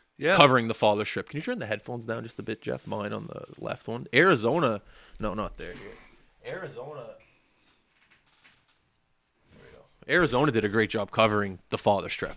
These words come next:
Speaker 2: like, the actual social media team.
Speaker 1: Yeah, they have, uh, you know, uh, Kelsey Grant is a team photographer.
Speaker 2: A little bit
Speaker 1: They've
Speaker 2: closer.
Speaker 1: got a, they've got a videographer that travels with them.
Speaker 2: Oh, yeah.
Speaker 1: Um, and, uh, yeah, they're, they're there every step of the way.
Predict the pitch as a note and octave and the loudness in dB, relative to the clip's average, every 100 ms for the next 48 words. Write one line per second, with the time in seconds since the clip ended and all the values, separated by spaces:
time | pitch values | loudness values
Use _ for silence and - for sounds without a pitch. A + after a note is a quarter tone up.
0 | - G#2+ - A2 A2+ - G#2+ - A#2 A2+ | -10 -12 -8 0 0 0 0 2 2 0
1 | A2+ C#3+ B2+ - F2+ E2 _ A#2 B2+ C#3 | 2 2 2 -2 -12 -16 _ 0 2 2
2 | B2 G#2+ A#2 A#2+ A#2+ B2 A2+ G#2+ G#2+ G2+ | -2 -10 -4 -2 0 -2 -4 -4 -4 -4
3 | G2+ F#2+ - - - G#2+ G#2+ - G#2+ - | -8 -14 -20 -20 -14 -12 -12 -14 -14 -6
4 | A2+ G#2 G#2+ G#2 G2+ G2+ F#2+ F2+ - G2 | -4 -4 -4 0 0 -2 -8 -14 -10 -10
5 | - - F#2 G2 F#2+ A2+ G#2+ - G#2+ G2 | -10 -4 -4 -4 -10 -12 -12 -12 -10 -8
6 | F#2 G#2+ G#2+ G2 G#2+ - G#2 G2 G2 F#2 | -10 -6 -4 -4 -8 -14 -14 0 0 4
7 | G#2 G#2+ G2 G#2 G#2 - G2+ F#2+ - G2 | 2 4 4 4 2 -2 -4 -4 0 0
8 | G2 G2+ G#2+ - A#2+ - A2+ B2 A#2 G#2 | 0 -6 -8 -10 -12 -6 6 8 8 4
9 | G2+ - - - G2 F#2+ F#2+ F#2 - _ | -2 -12 -18 -8 -6 -6 -8 -12 -20 _
10 | _ _ _ _ _ _ _ - - _ | _ _ _ _ _ _ _ -20 -20 _
11 | _ F#2 F#2 F#2 F2+ F2+ F2+ F2 - _ | _ -8 -6 -6 -6 -6 -6 -8 -14 _
12 | _ - - _ - G#2 G2+ G#2 B2 A#2 | _ -20 -20 _ -4 -2 0 0 -2 -2
13 | G#2 A2 G#2+ G2 G2 G2 F#2+ - - G2+ | -2 0 0 2 0 -2 -6 -8 -8 -8
14 | - F2 F#2 G2 F#2 | -8 -8 -4 -4 -6